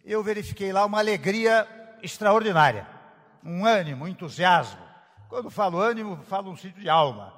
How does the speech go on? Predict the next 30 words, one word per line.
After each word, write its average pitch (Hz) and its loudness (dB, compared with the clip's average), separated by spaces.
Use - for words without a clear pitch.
As 120 -20
pessoas 180 -12
colocaram 180 -2
a 127 -4
alma 151 0
naquele 175 -6
momento. 135 -2
E 294 -6
agora, 175 6
quando 156 -8
acabei 160 -4
de 208 -4
entrar 147 0
aqui 143 -6
e 190 -10
olhei 208 -8
a 175 -10
fisionomia 170 -8
de 143 -12
todos, 196 -8
eu 196 -10
vi, 196 -12
Nusma, 196 -10
uma 180 -12
fisionomia 165 -12
de 156 -12
alegria 147 -8
e 139 -14
de 151 -10
vitória. 113 -10